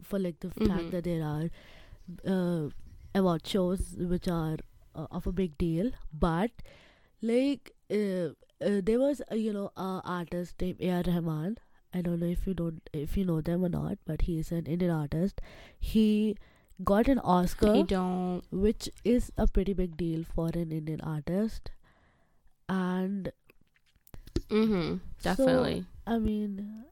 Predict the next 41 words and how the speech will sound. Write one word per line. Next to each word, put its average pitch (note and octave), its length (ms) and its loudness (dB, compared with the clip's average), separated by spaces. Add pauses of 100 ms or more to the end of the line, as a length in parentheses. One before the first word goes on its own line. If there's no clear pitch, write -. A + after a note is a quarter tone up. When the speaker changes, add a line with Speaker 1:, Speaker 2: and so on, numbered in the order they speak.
(200)
Speaker 1:
I C#4+ 180 2 (120)
think D4 200 4
it C#4+ 160 2
would C4 380 2
be, F#3+ 560 4
you F#3 220 0
know, F3 340 0
it, F#3 240 -2 (140)
if, F#3 260 -2
if A3 240 2
B G3 160 2
T F#3+ 140 -2
S G3 180 0
wins F3 560 -2 (600)
the E3+ 260 -2
Grammys, D#3 680 -4 (640)
it G#3+ 240 0
would C4 240 0
be, G#3+ 420 -2 (180)
uh, G3 60 -4
more G3+ 380 -2
of, G#3 200 -2
like, G3+ 260 -2
an, G3+ 280 -2
uh, F#3+ 800 -4 (300)
<coughs> B3+ 80 -4 (500)
like, B3+ 140 4
people D4 260 4
will D#4+ 100 2
know G#3 440 6
that, E3 400 -2
you F#3 180 -4
know, E3+ 380 -2
okay, G#3 240 2
yeah, D#3 260 -2
there F3 220 0
is G3 340 0
a F#3 80 -2
thing F3 320 0 (400)
called E3 280 -2
Grammys E3 540 -4